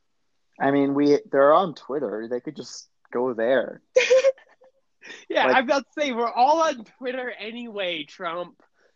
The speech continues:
Speaker 2: Just follow us and we'll, we already tweet enough as it is.
Speaker 1: It's not like we're hiding that much on Twitter anyways. We're pretty vocal about things being terrible.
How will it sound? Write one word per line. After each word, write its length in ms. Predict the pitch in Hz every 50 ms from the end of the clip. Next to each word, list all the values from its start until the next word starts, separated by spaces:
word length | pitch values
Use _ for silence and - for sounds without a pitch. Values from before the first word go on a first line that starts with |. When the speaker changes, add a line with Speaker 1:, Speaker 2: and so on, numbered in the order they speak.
| _ _ _
Speaker 2:
Just 220 | 240 240 - -
follow 480 | - 262 220 269 311 330 330 320 294 277
us 300 | 269 269 269 262 - -
and 180 | 240 233 202 180 160 160 160 156 143 _ _ _ _ _ _ _ _ _ _ 170 165 156 _ _ _ _ 175
we'll, 400 | 220 254 262 269 269 262 226 175 _ - - _ _ _ _
we 200 | 190 247 262 254
already 500 | - - 254 269 277 302 320 285 277 240 185 -
tweet 300 | - - 262 277 254 208
enough 240 | 220 226 226 226 -
as 160 | 214 196 175
it 160 | 175 175 165
is. 640 | 165 160 151 131 - _ _ - - - - - _ _ _ _ _ _ _ _ _ _
Speaker 1:
It's 100 | _ -
not 120 | 208 208 202
like 180 | 202 185 190
we're 180 | 185 180 170 143 131 135 _ _ _ - -
hiding 540 | - - 139 143 147 139 143 135 120 123
that 260 | 117 127 131 139 127 147
much 280 | 147 143 139 - -
on 140 | 139 131 131
Twitter 340 | - - 139 139 131 127 131
anyways. 480 | 156 185 170 135 117 117 117 120 117 120
We're 100 | 131 127
pretty 320 | - _ 185 202 190 165
vocal 440 | 131 123 147 165 180 - - 139 131
about 280 | 113 120 120 117 - _ _ _ _ _
things 240 | 143 143 143 131
being 260 | - 147 147 127 110 -
terrible. 640 | _ - 135 139 123 110 98 98 82 95 113 - -